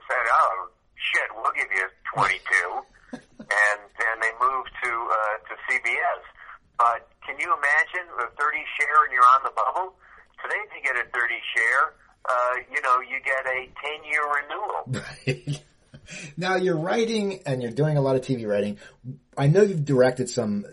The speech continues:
Speaker 2: T V too. When did you decide to try to start to direct, and how did that path happen?
Speaker 1: Well,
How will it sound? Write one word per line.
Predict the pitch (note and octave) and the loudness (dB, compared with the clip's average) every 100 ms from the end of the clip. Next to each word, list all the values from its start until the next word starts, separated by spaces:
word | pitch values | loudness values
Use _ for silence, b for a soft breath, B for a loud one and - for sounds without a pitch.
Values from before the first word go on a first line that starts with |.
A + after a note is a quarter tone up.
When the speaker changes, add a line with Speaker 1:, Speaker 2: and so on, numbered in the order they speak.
| - | -12
Speaker 2:
T | - A2+ | -6 -4
V | A2 G#2+ | -4 -6
too. | - A#2+ G#2 F#2+ B B | -2 2 2 0 B B
When | B2 G3 | 2 4
did | A#3+ | 2
you | G#3+ | 0
decide | D3+ C#3+ D#3 C3+ B2 | 0 0 2 2 2
to | B2 G2+ - _ _ _ _ - | 0 -4 -14 _ _ _ _ -8
try | C3 C3 | -4 -4
to | - C3 | -2 -4
start | - - B2+ B2+ | -2 0 2 2
to | B2+ | 0
direct, | A2+ A2 A2 - | -2 2 0 0
and | G2+ | -6
how | B2+ C#3 | -2 0
did | C3 | 2
that | B2 - - - | 2 0 -10 -8
path | C3 A#2 G#2 | -4 -4 -4
happen? | - G2+ - - - _ _ _ _ _ _ _ _ _ _ - B B B B B B B B B _ - - - - | -10 -10 -12 -16 -20 _ _ _ _ _ _ _ _ _ _ -20 B B B B B B B B B _ 0 2 2 -2
Speaker 1:
Well, | E3+ G3+ G#3+ G#3+ - | -6 0 2 2 -2